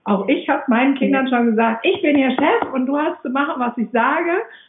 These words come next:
Speaker 1: Und als Kind fand ich das ganz gruselig. Und so bin ich sozusagen von der Kinderarbeit zu den Erwachsenen gekommen, weil ich gedacht habe, „Okay,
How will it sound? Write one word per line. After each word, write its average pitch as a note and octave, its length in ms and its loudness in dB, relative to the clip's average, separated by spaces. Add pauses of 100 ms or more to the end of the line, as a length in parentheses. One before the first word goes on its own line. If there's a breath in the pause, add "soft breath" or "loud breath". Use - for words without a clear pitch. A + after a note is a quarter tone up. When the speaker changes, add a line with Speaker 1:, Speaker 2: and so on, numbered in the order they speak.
Speaker 1:
Und A#3 100 0
als A#3 200 -2
Kind D4+ 280 -2
fand A#3 220 2
ich - 60 -12
das A3 160 -2
ganz G3 240 -2
gruselig. D4 640 2 (500 loud breath)
Und A3+ 200 4
so A#3+ 380 2 (240 loud breath)
bin A#3 160 4
ich B3+ 140 0
sozusagen G#3+ 480 0
von A3 120 0
der G3 160 0
Kinderarbeit G#3+ 840 0
zu A3+ 80 -2
den G3+ 160 0
Erwachsenen A#3 580 0
gekommen, A3 440 2
weil G3 160 2
ich G3 80 -8
gedacht G3 280 -2
habe, A3+ 180 -2
„Okay, F3 680 -2